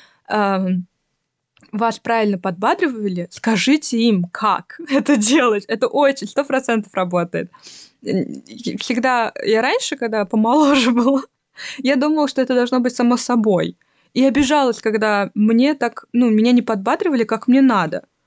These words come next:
Типа, «Почему, почему ты не знаешь, что мне сказать?» Так скажи, что тебе надо сказать, когда ты в ресурсном состоянии.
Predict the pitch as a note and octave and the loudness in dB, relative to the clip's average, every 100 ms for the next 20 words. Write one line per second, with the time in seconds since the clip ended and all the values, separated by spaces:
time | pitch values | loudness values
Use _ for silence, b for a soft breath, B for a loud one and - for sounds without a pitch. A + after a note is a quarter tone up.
0 | _ _ G#3+ G3+ F3+ F3+ G3+ - - - | _ _ -4 -4 -4 -10 -12 -20 -12 -4
1 | G#3+ C#4 C4 G#3+ A3+ G#3+ - G#3 F#3+ F3+ | 0 4 4 4 0 -2 -2 -2 0 -2
2 | - C4+ G#3+ G3 E3 - - _ _ _ | -4 -2 0 2 0 -4 -12 _ _ _
3 | _ _ _ _ _ _ - - - _ | _ _ _ _ _ _ -10 -10 -18 _
4 | _ _ _ _ - - A#3+ C#4+ E4+ F4+ | _ _ _ _ -16 -2 0 0 0 -2
5 | F4+ E4 D4 - C4+ B3+ A#3 - G#3+ A3 | 0 2 0 0 -4 -2 -2 -2 -4 -2
6 | A3 G#3+ G#3 G3 F#3 G#3 A3+ C4 B3+ G#3 | -2 0 0 0 -2 -4 -2 -2 -4 -6
7 | F#3 G3 - A3 D4+ C#5 F#4 G3 | -6 -8 -6 -2 0 0 0 -2